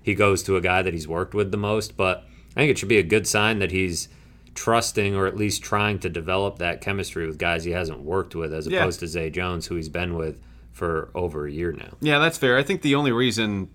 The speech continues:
Speaker 2: um, for perhaps some pessimism in that respect would be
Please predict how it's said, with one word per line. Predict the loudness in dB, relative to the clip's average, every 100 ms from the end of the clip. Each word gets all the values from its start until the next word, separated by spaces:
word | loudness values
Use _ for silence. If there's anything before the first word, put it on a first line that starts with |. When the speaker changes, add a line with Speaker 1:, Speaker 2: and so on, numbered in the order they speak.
| -4
Speaker 2:
um, | -2 0 -2 -6 -10
for | -4 0 2 0 -4 -16 -20 -4
perhaps | 2 4 4 0
some | -2
pessimism | 0 0 0 -2 -2 -6
in | -6 -4
that | -4 -4
respect | -6 -4 -4 -4
would | -4
be | -2 -2